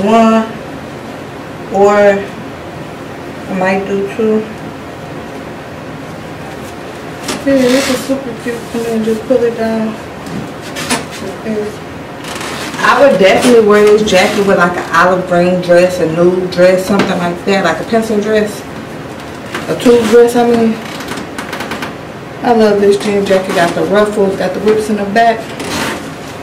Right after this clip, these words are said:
This is giving me life. I love this jacket. It got pockets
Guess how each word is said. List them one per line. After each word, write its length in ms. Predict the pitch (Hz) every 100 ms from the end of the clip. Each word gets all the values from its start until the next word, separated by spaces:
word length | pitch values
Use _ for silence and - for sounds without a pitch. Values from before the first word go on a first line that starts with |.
| -
This 140 | 226
is 120 | 208 170
giving 300 | 190 175 175
me 120 | 165
life. 360 | 170 180 170
I 140 | - 175 147
love 240 | 185 185
this 220 | 165 151 165
jacket. 380 | 156 - 151 - 135 - - - - - - - 208
It 40 |
got 220 | - -
pockets 460 | - 226 226 226 220